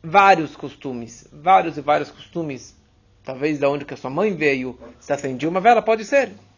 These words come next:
Então algumas pessoas acendem duas velas,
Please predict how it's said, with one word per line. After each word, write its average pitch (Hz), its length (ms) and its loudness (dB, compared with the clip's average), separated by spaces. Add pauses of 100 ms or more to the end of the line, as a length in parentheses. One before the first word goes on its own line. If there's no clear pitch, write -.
(500)
Então 196 120 4
algumas 208 300 6
pessoas 185 540 -4
acendem 127 380 -12
duas 214 300 2
velas, 185 640 -4